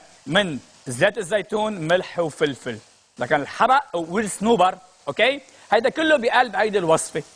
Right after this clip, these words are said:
طيب. آه، في منا صار كتار بالسوق. آه، تصنيع لبنان بتعقد بتطوش. نصيحة إذا بدكم تعملوها بس بالبيت، اعملوا شغلة وهي إنه بتفرزوا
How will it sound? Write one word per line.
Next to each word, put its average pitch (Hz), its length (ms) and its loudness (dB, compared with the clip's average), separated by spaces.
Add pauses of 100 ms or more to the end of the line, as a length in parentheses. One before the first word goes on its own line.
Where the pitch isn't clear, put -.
(220)
طيب. 175 180 0 (1080)
آه، 156 400 2 (200)
في 214 120 -4
منا 190 220 -2
صار 160 220 0
كتار 156 260 0
بالسوق. 147 440 -6 (500)
آه، 131 640 2 (720)
تصنيع 156 600 -2
لبنان 139 600 -2 (200)
بتعقد 131 600 -2
بتطوش. 156 640 0 (180)
نصيحة 208 520 2
إذا 156 120 -4
بدكم 170 240 -4
تعملوها 196 440 2
بس 220 240 -2
بالبيت، 233 480 0
اعملوا 208 300 2
شغلة 165 360 0
وهي 170 580 4 (640)
إنه 214 480 4 (1300)
بتفرزوا 214 1000 0